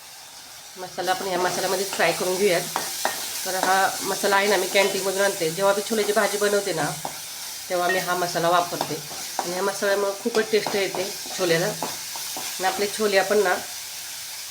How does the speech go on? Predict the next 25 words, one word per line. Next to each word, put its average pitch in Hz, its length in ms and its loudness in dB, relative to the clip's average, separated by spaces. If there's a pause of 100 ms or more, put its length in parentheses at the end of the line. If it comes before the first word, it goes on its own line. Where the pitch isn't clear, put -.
(960)
छोले 233 180 6
आहेत 214 180 4
ना 202 80 4
मी, 185 140 2 (840)
अ, 151 320 2 (240)
दोन 202 160 4
तीन 196 160 0
शिट्ट्या 196 260 2
मारून 190 280 4
घेतलेलं 185 400 2 (800)
आणि 165 640 0
त्यामुळे 175 240 0
बघा 170 200 -2
चांगले 165 320 0
शिजलेले 170 400 -2
आहेत 165 60 -4
आपले 160 200 -4
छोले. 156 280 -8 (1900)
वास 160 300 -4
पण 165 200 -6
खूप - 260 -8
छान 160 160 -4
सुटलेला 156 400 -6
आहे 156 420 -8
भाजीला. 156 380 -8